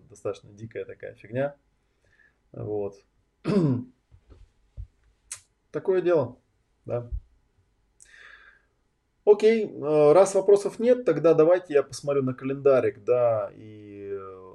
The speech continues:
ну, напомню на всякий случай, да, что если у вас вопросы какие-то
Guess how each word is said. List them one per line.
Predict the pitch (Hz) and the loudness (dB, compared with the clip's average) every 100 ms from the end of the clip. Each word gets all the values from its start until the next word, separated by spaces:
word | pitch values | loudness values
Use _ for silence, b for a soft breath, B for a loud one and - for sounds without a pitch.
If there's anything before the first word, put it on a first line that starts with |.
| - | -10
ну, | 185 - | -8 -4
напомню | 131 143 117 | -2 0 -2
на | 113 | -6
всякий | 117 127 | -12 -16
случай, | 120 110 | -16 -20
да, | - 120 | -8 -8
что | - | -8
если | 110 117 | -10 -6
у | |
вас | 113 | -6
вопросы | 117 117 110 | -6 -6 -10
какие-то | - 110 107 95 | -12 -10 -8 -8